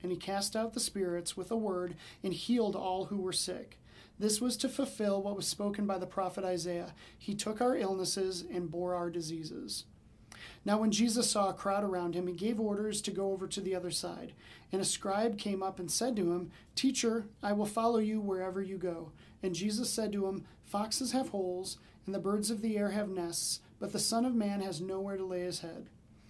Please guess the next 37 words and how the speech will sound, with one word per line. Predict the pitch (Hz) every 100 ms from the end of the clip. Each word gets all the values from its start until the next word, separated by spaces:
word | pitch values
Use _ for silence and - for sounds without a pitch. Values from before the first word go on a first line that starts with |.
| - - -
Another | 190 233 262 226
of | 196
the | 196
disciples | 196 175 190 185 196 -
said, | 202 190 - - -
"Lord, | 208 214 220
let | 226 254
me | 277 294
first | 294 - 214 226 -
go | 208 208
and | 190 170
bury | 190 196 202
my | 185
father." | 170 180 175 170 - - - - -
And | 175
Jesus | 156 196 202 247
said | 262 269
to | 220 185
him, | 190 190
"Follow | - 220 269 262 180
me, | 170 170 -
and | 185 185 190 196
leave | 214 247 226
the | 214
dead | 202 190 180
to | 190
bury | 180 180 190
their | 180 180
own | 170 170
dead." | 160 170 - 208 - - - - - - - - - - - - -
And | 196
when | 214
he | 233
got | 180 208 233
into | 233 247
the | 240
boat, | 202 196 190